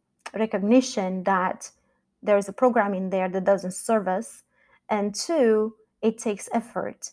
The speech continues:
to delete that, to just break. It's more than a habit. It, it's just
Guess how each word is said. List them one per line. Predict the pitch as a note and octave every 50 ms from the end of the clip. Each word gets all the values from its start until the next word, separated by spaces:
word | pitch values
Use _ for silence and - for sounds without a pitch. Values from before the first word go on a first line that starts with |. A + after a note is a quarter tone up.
| _ _ _ _ _ _ _ - - - -
to | A#3 A3 G#3+ G3+ G3 F#3+ F#3 F3+ - - G3
delete | F#3 A#3 A3 A3 A3 C4 D#4 - _ -
that, | G#3 F#3 F3 F3+ - - - - _ _ _ _
to | - A3 G3 -
just | - - - A#3+ G3+ F#3+ F#3+ F3+
break. | - F#3 G3+ G#3 B3 C4 C4+ - - - _ _ _ _ _ _ _ _ _ _ _ _
It's | - A#3 - -
more | B3 A3+ A#3+ C#4+ E4+ E4+
than | C4+ B3 A3+
a | G#3
habit. | G#3 G#3+ A#3 B3+ C4+ G#3+ F#3+ E3+ -
It, | - A3+ -
it's | - A3+ A#3 - - A3+ G3+
just | F#3+ - A3 - - - -